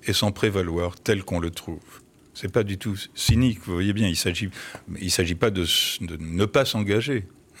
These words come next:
Il s'agit d'être le plus lucide possible par rapport à ce qui est le devoir, euh,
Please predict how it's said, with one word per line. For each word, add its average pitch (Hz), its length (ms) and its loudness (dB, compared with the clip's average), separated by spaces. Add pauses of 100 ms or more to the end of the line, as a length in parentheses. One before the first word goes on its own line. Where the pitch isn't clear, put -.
(360)
Il 101 120 2
s'agit 117 400 2
d'être 143 500 2 (360)
le 110 180 4
plus 156 200 2
lucide 131 520 4
possible 107 460 0
par 98 160 0
rapport 98 520 -2 (260)
à 98 260 2
ce - 220 0
qui 85 360 -2
est 95 40 4
le 92 160 2
devoir, 85 680 0
euh, - 20 -8